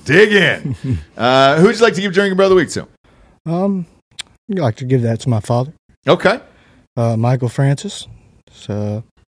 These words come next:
Speaker 1: Michael Francis. Uh,
Speaker 2: Yes,
Speaker 1: what did,
Speaker 2: sir.
Speaker 1: what did Michael do?
Speaker 2: Uh, he was, uh, basically a security guard.
Speaker 1: No shit.
Speaker 2: Yes, sir. Worked
Speaker 1: Uh,
Speaker 2: the hospital and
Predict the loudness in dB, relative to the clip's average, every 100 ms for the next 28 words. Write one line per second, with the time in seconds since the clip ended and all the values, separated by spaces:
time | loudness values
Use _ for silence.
0 | -4 -2 0 -2 0 -2 -2 -4 -8 -10
1 | -12 -2 2 4 2 2 2 2 0 0
2 | -2 -8 -12 _ _ _ _ _ _ _
3 | 0 2 4 2 2 0 0 -2 -2 0
4 | -2 -4 -10 -8 -4 -4 -6 -6 -4 -4
5 | -8 0 2 2 0 0 -2 -8 _ _
6 | _ -4 -2 -2 0 0 0 -4 -20 -4
7 | -4 -2 -2 -2 -2 0 0 2 2 2
8 | -2 -2 0 0 0 -2